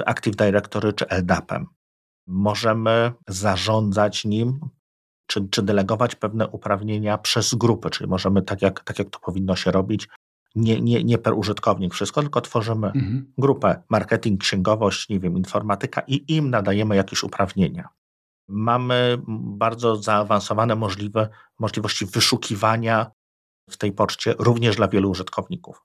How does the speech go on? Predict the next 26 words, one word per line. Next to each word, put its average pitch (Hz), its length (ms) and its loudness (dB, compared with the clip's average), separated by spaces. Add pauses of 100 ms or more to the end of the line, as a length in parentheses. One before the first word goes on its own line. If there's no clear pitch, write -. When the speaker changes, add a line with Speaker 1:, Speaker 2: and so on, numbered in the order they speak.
Speaker 1:
Więc 110 240 -4
jeżeli 110 240 0
dostaniemy 107 540 0
informację, 98 560 0
że 98 120 -2
nam 101 220 -2
klient 123 340 2
coś 98 220 -2
wysłał, 95 760 0 (260)
Speaker 2:
Mhm. 120 360 0
Speaker 1:
proszę 139 320 0
mi 127 160 0
powie-, 131 460 -2
proszę 143 280 0
mi 127 80 0
zapłacić, 127 380 -2
bo 127 100 -2
ja 120 80 2
wysłałem 131 380 -2
do 123 100 2
państwa 120 320 0
fakturę, - 460 -2 (480)
to 113 100 -4
my 113 100 0
możemy 117 340 0
sprawdzić, 113 920 -2